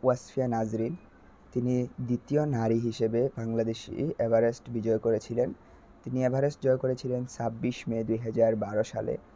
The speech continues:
তারপর, আহ, মোহাম্মদ খালেদ হুসাইন, তিনি এভারেস্ট জয় করেছিলেন একুশ মে দুই হাজার তেরো। কিন্তু দুঃখের বিষয় হলো, নেমে আসার পথে খালেদ সাহেব, মোহাম্মদ খালেদ হুসাইন সাহেব মারা গিয়েছিলেন।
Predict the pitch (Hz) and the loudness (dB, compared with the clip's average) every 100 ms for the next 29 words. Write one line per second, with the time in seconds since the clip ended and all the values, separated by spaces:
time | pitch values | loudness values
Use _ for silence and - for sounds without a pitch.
0 | - - - - - - - 127 131 - | -20 -20 -20 -20 -20 -14 0 2 2 6
1 | 113 120 110 - - - - 117 113 113 | 6 6 2 -14 -20 -12 -4 -2 0 0
2 | 123 120 120 117 - - 113 123 127 127 | 0 2 2 -2 -4 -2 4 4 2 -4
3 | - 113 113 147 - - - - - 135 | -2 2 2 0 -8 -20 -20 -14 -6 -2
4 | 135 123 131 139 151 - 127 120 117 113 | 0 2 4 4 4 0 -2 4 4 6
5 | 123 123 120 120 110 - 120 131 135 - | 2 2 2 2 2 0 0 0 -4 -4
6 | 110 117 107 113 110 110 110 98 101 127 | -6 -2 -2 0 4 4 2 0 0 0
7 | - - - - - - - 147 123 123 | -2 -18 -20 -20 -20 -20 -12 -4 0 0
8 | 120 - 151 139 120 139 139 127 131 123 | -2 -2 -2 0 -2 0 2 4 4 4
9 | 117 123 131 135 139 135 120 - 127 - | 2 4 2 2 0 0 -2 -4 -8 -4
10 | 113 110 110 - - 110 110 117 156 - | 0 2 2 0 -2 -2 2 0 -2 -18
11 | - - - - 120 120 123 123 - 117 | -20 -20 -18 -10 -4 -2 -2 -2 -2 0
12 | 120 127 - 120 120 113 117 120 107 107 | 0 -4 -6 -6 -4 -4 0 0 0 0
13 | 110 110 107 - 113 120 | 0 0 -6 -6 -4 -4